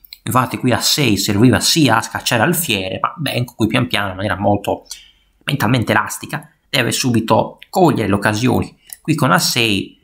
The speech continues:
mi pare chiaro che una spinta B cinque, pa-, che è poi il punto cardine in generale della difesa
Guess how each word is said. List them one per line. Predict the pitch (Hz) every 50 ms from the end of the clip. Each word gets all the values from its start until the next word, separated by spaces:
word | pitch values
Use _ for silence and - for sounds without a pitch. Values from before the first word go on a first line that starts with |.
| _ _ _
mi | - 107
pare | - - - 113
chiaro | - - 143 120 110
che | - 135
una | 123 110
spinta | - - 151 151 123 120 110
B | 117 110
cinque, | - - 156 147 123 113 - - 101 - - - - - - _
pa-, | _ 117 - - - - -
che | - 110
è | 107
poi | - 120 110
il | 107
punto | - 127 117 110 113 107 -
cardine | - - - 107 104 101 107 101 95
in | - -
generale | - 101 101 101 101 117 113 107 98 95
della | 101 107 101
difesa | 98 - - - 131 117 104 104 92 - -